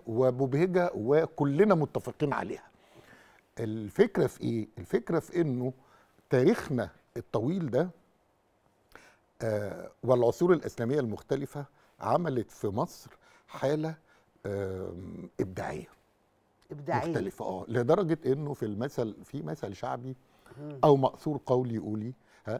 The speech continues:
Speaker 1: قسم رمضان لثلاث حاجات، عارفة
Speaker 2: أيوة.
Speaker 1: انت ال-، المأثور اللي
Speaker 2: أيوة.
Speaker 1: هو، آه، ت-، عشر مرجات،
Speaker 2: أيوة.
Speaker 1: وعشر حلقات،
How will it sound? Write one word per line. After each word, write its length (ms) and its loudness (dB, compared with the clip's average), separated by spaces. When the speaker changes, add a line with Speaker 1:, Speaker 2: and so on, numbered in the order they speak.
Speaker 1:
قسم 320 0
رمضان 520 -4
لثلاث 380 -6
حاجات، 420 -8
عارفة 140 -2
Speaker 2:
أيوة. 120 -2
Speaker 1:
انت 200 -6
ال-، 180 -2
المأثور 460 -2
اللي 60 6
Speaker 2:
أيوة. 140 6
Speaker 1:
هو، 60 0
آه، 260 -4
ت-، 120 -6
عشر 840 0
مرجات، 420 0
Speaker 2:
أيوة. 340 -2
Speaker 1:
وعشر 640 0
حلقات، 480 0